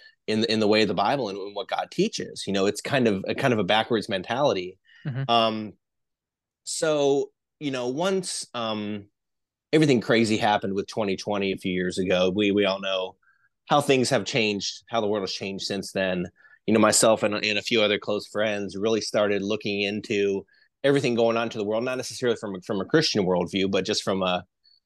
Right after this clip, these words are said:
Speaker 1: wow, th-, these governments are crazy. Look at all these things that they're doing to
Speaker 2: Yeah.
Speaker 1: us. Look at all these things that we've never realized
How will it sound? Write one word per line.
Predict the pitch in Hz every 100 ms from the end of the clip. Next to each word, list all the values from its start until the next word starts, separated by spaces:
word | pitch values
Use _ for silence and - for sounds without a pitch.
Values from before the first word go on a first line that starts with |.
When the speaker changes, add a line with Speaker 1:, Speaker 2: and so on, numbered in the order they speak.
| -
Speaker 1:
wow, | 110 117 107 98
th-, | 110 107
these | 113 107
governments | 117 110 107 98
are | 98
crazy. | - 110 101
Look | 101
at | 127
all | 117
these | 107 -
things | 113 107
that | 90
they're | 95 85
doing | 104 101 113 104 101 -
to | - 98
Speaker 2:
Yeah. |
Speaker 1:
us. | 95 -
Look | 104
at | 110
all |
these | 104 101
things | 117 107
that | 101
we've | 101 101
never | 110 101
realized | 95 110 110 101 101 98 -